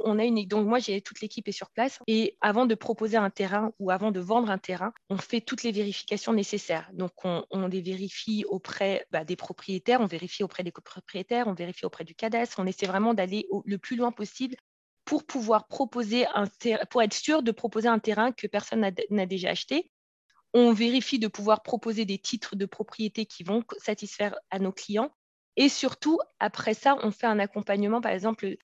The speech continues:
pour la personne qui veut clôturer son, son terrain, on lui propose. La personne qui veut construire derrière, on lui propose. Nous, on, même, on n'est pas constructeur, mais on fait appel à des,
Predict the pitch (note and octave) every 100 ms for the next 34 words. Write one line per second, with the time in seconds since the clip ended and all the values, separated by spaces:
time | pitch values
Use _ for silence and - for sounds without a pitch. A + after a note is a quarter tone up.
0 | _ _ _ - G#3 G3 G#3+ A3 G3+ F#3+
1 | G3 G#3 - G#3+ G#3 - F3+ E3+ D3 -
2 | - F#3 F3 E3+ - G#3 G#3 G3+ - -
3 | - F#3 F#3 - G#3+ - B3+ C4+ - G#3
4 | G3 G#3 G#3+ - F#3 - A3+ - - A3+
5 | G#3 G#3 G3+ G3 - A3+ A3 - G3+ -
6 | C4+ - _ _ _ _ _ - A#3+ C4
7 | B3 B3 A3 G3 G3 G3 G#3 - - A3
8 | F#3+ E3+ - F3 F#3 E3+ E3+ F3